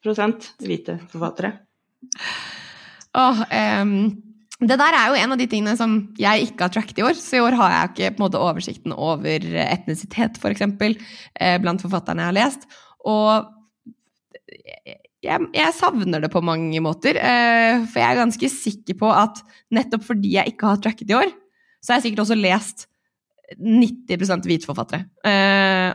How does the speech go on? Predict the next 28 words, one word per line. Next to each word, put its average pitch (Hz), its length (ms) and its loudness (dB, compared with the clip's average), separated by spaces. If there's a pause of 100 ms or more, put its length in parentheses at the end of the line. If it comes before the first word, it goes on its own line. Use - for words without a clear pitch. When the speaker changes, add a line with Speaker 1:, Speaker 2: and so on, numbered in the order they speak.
Speaker 2:
og 220 120 2
det 208 140 2 (400)
er 170 400 2
jo 190 240 2 (1080)
igjen 294 400 0 (100)
ikke 339 240 -4
en 285 80 6
måte 294 240 4
noe 254 240 4
man 240 220 4 (100)
må 185 640 2
forholde 180 380 4
seg 170 100 -2
til, 330 160 4
men 277 160 6
det 277 60 4
er 277 80 4
noe 277 100 2
jeg 247 300 4
velger 240 640 2
og 240 180 2
har 277 80 6
lyst - 300 -2
til 202 100 0
å 185 60 -2
forholde 175 260 0
meg 175 140 -6
til. 175 140 -2